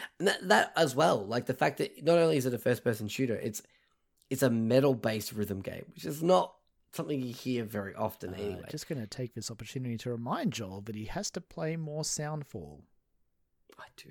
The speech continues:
Speaker 1: have to play more Soundfall. Yes, I will, I will, I will get
Speaker 2: I'm
Speaker 1: to
Speaker 2: in
Speaker 1: that.
Speaker 2: World Four.
Speaker 1: Kai, Kai, what would you say if I started Horizon Forbi-, Forbidden West last night?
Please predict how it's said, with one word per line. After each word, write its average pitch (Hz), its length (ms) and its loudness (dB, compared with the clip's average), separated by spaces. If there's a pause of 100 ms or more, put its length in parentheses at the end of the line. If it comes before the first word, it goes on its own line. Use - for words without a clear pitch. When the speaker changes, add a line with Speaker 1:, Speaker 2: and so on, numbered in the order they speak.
(100)
Speaker 1:
have - 100 -20
to - 100 -20
play - 200 -20
more - 100 -14
Soundfall. - 520 -18
Yes, - 340 -20 (420)
I 110 60 -16
will, - 120 -14 (340)
I 127 100 -20
will, - 80 -20 (420)
I 127 60 -12
will 131 60 -6
get 165 80 -2
Speaker 2:
I'm 202 80 -2
Speaker 1:
to 185 60 -2
Speaker 2:
in 139 100 -2
Speaker 1:
that. 123 100 -8
Speaker 2:
World 190 800 -6 (160)
Four. 131 720 -10 (960)
Speaker 1:
Kai, 127 320 6 (280)
Kai, 135 200 8
what 127 200 6
would 165 140 -2
you 156 80 0
say 127 240 6
if 120 100 2
I 117 120 6
started 110 420 4
Horizon 104 420 2
Forbi-, - 420 -6
Forbidden 92 340 -4
West 92 240 -6
last - 280 -6
night? - 220 -12